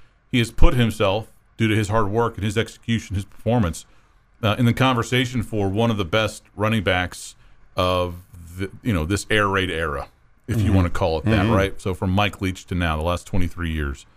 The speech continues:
Speaker 1: um, it's, it's Torian, it's DeAndre Washington, and it's him in, in whatever order.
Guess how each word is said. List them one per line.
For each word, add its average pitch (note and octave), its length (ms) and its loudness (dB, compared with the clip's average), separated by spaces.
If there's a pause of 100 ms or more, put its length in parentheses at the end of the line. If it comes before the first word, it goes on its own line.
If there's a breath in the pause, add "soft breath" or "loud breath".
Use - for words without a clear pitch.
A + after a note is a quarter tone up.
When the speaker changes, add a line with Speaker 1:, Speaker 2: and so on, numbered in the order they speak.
(540 soft breath)
Speaker 1:
um, D#2+ 500 -2
it's, - 300 -4
it's - 200 -4
Torian, E3 600 6 (320 soft breath)
it's G2+ 180 -6
DeAndre B2+ 480 2
Washington, B2+ 520 0
and F#2+ 120 -4
it's - 120 -18
him D2 260 -4 (180)
in, G2+ 260 0
in G#2+ 200 0
whatever B2 360 2
order. E2+ 360 -8